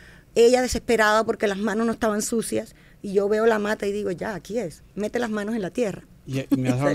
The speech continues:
Speaker 1: salió.
Speaker 2: en varias ocasiones y hemos comentado acá de tu esposo, de Enrique, cómo es, eh, montar empresa, hacer empresa con su propio esposo, que pues en la calle, entre, en medio de los chistes medio descachados y,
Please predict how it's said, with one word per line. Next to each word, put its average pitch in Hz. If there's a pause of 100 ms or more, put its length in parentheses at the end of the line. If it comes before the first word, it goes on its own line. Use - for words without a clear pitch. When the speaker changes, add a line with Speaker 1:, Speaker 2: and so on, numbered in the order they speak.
(100)
Speaker 1:
salió. 147
Speaker 2:
en 147
varias 147
ocasiones 123
y 113
hemos 120
comentado 117
acá 127
de 131
tu -
esposo, 113
de 110
Enrique, 113
cómo 120
es, 131 (920)
eh, 117 (120)
montar 120
empresa, 131
hacer 117
empresa 131
con 110
su -
propio 117
esposo, 127 (500)
que -
pues 107
en 104
la 104
calle, 113
entre, 107
en 101
medio 104
de 123
los 104
chistes 127
medio 104
descachados 107
y, 101